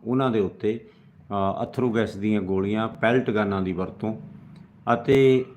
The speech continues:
ਇੱਥੋਂ ਤੱਕ ਕਿ ਇੱਕੀ ਫਰਵਰੀ ਨੂੰ ਤਾਂ ਸਿੱਧੀਆਂ ਗੋਲੀਆਂ ਜਿਹੜੀਆਂ ਚਲਾਈਆਂ ਗਈਆਂ, ਜਿਹਦੇ ਨਾਲ ਸ਼ੁਭਕਰਨ ਸਿੰਘ ਜਿਹੜਾ ਬੱਲੋ ਦੇ ਬਾਈ ਤੇਈ ਸਾਲ ਦਾ ਨੌਜਵਾਨ ਸੀ, ਉਹਦੀ ਸ਼ਹਾਦਤ ਹੋਈ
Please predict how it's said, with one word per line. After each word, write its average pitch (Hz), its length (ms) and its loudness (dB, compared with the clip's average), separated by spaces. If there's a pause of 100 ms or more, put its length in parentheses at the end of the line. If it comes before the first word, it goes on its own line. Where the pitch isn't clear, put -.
(400)
ਇੱਥੋਂ 143 460 2
ਤੱਕ 135 200 0
ਕਿ 113 260 -2
ਇੱਕੀ 151 400 0
ਫਰਵਰੀ 113 440 0
ਨੂੰ 110 140 0
ਤਾਂ 98 260 -4 (400)
ਸਿੱਧੀਆਂ 151 560 0
ਗੋਲੀਆਂ 107 540 0 (320)
ਜਿਹੜੀਆਂ 110 240 0
ਚਲਾਈਆਂ 95 480 -2
ਗਈਆਂ, 110 260 0
ਜਿਹਦੇ 110 300 -2
ਨਾਲ 98 440 -2 (280)
ਸ਼ੁਭਕਰਨ 107 720 0
ਸਿੰਘ 95 460 -4
ਜਿਹੜਾ 104 220 -2
ਬੱਲੋ 110 380 0
ਦੇ 87 320 -6 (340)
ਬਾਈ 101 240 2
ਤੇਈ 107 220 -2
ਸਾਲ 98 260 -4
ਦਾ 90 100 -4
ਨੌਜਵਾਨ 92 480 -2
ਸੀ, 110 260 -8 (320)
ਉਹਦੀ 101 180 -4
ਸ਼ਹਾਦਤ 98 560 -6
ਹੋਈ 107 220 -4